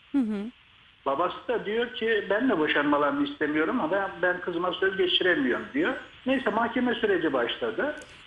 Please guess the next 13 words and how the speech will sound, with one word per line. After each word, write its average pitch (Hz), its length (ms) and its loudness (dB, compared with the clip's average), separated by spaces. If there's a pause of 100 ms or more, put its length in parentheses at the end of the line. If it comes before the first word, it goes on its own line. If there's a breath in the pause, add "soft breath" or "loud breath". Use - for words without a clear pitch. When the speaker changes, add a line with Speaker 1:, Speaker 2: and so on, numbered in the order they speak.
Speaker 1:
Eşinizin 403 560 4
Speaker 2:
Evet. 349 120 0
Speaker 1:
sizden 392 440 6
boşanmak 370 600 2
istemesinin 330 720 4
gerekçesi 302 580 4
ne? 254 220 6
Ne, 294 180 8
ne 320 140 6
diye 269 160 4
sizden 208 380 0
boşanmak 202 480 0
istiyor? 269 500 -2